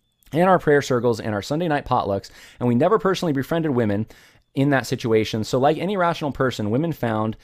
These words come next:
uh, and advice helped them elsewhere. Listen, we never engaged the issue, and that's on us. So how should we change? So it's the church's fault. It's the church's fault that you got Planned Parenthood out there. It's tot-, it's, it, the church failed, so got Planned Parenthood. You got,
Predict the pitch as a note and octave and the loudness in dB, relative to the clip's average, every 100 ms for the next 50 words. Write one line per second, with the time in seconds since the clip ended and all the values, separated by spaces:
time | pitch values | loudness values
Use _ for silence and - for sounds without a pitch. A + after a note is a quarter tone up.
0 | _ _ _ G#2 G2+ A2 A2 G#2+ G2+ - | _ _ _ -6 -6 -2 -2 0 -2 -4
1 | G#2 D3+ G#2 G2+ - A#2 A2 A2 A#2 - | -2 2 0 0 -4 -4 -2 -2 -2 -4
2 | C#2 G2 D#3+ - G#2 B2 D#3 F3+ D3 C#3+ | -4 0 0 0 -2 0 0 0 0 -2
3 | A2+ B2 A#2+ F#2+ G#2+ C3+ A#2 G#2+ E2+ - | 0 -2 -2 -4 -2 -2 -2 -2 -4 -6
4 | - G#2 C#3 D#3 C3+ A#2+ - D#2+ - - | -4 -4 -2 -4 -4 -6 -6 -10 -12 -20
5 | - _ _ A3 A#3+ A3+ B3+ C4 - B2+ | -20 _ _ -2 0 0 0 0 -2 0
6 | E2+ - G3 G#3 - G#3+ - G#3 G#3 F#3 | 0 -2 0 0 2 -2 0 -2 -2 -2
7 | E3 A#2 - A2 A2 G#2+ G#2 - G#2 F#2 | 2 2 4 2 2 0 0 0 -2 -2
8 | F#2+ F#2+ F2+ F2+ E2 E2 - - - - | -2 -4 -2 -2 -4 -6 -8 -8 -10 -18
9 | _ _ _ - D3 - G3 D3 D3 - | _ _ _ -2 0 2 4 4 0 -2
10 | B2 G#2+ - F3 F#3 G3 F3+ F3+ F#3 - | -4 -4 0 0 2 2 4 4 0 2
11 | A#2+ A#2 A2 F#2 B2+ - C3+ A#2 A#2 G2 | 4 6 4 2 0 2 0 0 0 -2
12 | F2 G2 A2+ - | -2 0 0 0